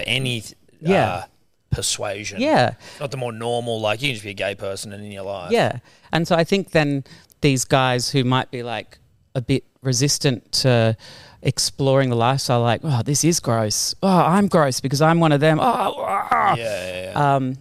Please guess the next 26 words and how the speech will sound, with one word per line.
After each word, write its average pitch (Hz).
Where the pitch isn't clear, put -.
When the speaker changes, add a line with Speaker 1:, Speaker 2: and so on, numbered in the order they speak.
Speaker 2:
and 156
so, 160
like, 147
in 160
that 147
world, 123
it -
just -
seems 117
like 98
all 120
blokes -
are, 95
are, 110
are 110
Speaker 1:
Just 101
full-blown 113
hornbags. 110
Speaker 2:
ho-, 156
full-blown 190
hornbags, 123
and 147
any 170
hole's 147
a 127
goal. 110